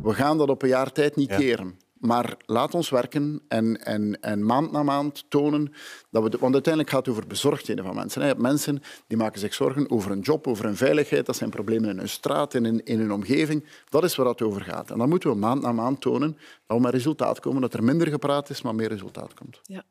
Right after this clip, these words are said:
Speaker 3: U verwijst inderdaad naar het, het feit dat veel politici elkaar, eh, af en toe wel eens, eh,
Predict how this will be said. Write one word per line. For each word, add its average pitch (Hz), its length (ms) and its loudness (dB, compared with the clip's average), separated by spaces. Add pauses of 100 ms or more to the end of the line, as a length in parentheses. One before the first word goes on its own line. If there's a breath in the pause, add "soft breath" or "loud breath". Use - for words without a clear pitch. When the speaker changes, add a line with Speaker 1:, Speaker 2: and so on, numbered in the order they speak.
(320 loud breath)
Speaker 3:
U 185 80 -8
verwijst 180 340 4
inderdaad 202 400 4
naar 185 200 2
het, 170 200 -4
het - 120 -18
feit 180 180 2
dat 175 160 -2
veel 185 140 -2
politici 185 520 -4
elkaar, 170 400 2
eh, 175 360 0
af 170 100 -6
en 175 120 -2
toe 175 140 -8
wel 165 120 -2
eens, 160 340 -6
eh, 156 180 -8